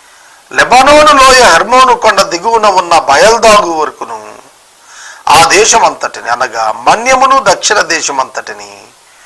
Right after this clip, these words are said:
గోషేను దేశం అంతటిని, షెఫలా దేశం అంతటిని,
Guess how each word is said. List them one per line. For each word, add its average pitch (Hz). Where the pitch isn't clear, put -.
గోషేను 269
దేశం 185
అంతటిని, 107
షెఫలా 226
దేశం 156
అంతటిని, 107